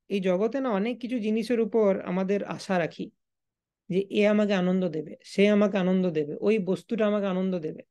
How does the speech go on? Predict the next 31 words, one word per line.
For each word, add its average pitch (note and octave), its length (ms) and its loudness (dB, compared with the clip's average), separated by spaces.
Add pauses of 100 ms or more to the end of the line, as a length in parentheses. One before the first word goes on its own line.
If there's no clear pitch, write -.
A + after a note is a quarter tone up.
(580)
এইটা G3 300 2
আমাকে G#3 220 2
আনন্দ F#3 320 2
দেবে। D3+ 280 -6 (800)
যেদিন G#3+ 640 2
আমাদের G3+ 500 2
এই G#3+ 240 -2
সম-, G#3+ 360 -2
আশা A#3 520 0 (840)
চলে G#3 200 6
যাবে D3+ 300 4 (1300)
এবং G3+ 260 0
বুঝবো G#3 240 2 (100)
একমাত্র B3 580 0
কৃষ্ণই C#4 520 2
আনন্দ C#4 300 0
দিতে B3 220 0
পারে, A3 240 0
আর G3+ 240 -4
কেউ A#3 220 2
দিতে A#3+ 220 2
পারে A3 180 -2
না G#3+ 100 -2
আনন্দ, E3 360 -2
বাকি D#3+ 260 -2
সবাই A3+ 280 2
ধোঁকা G3+ 320 2
দেবে F#3 200 4
আমাকে D#3 300 -6
এই F3+ 160 0
জগতে। D#3 460 -2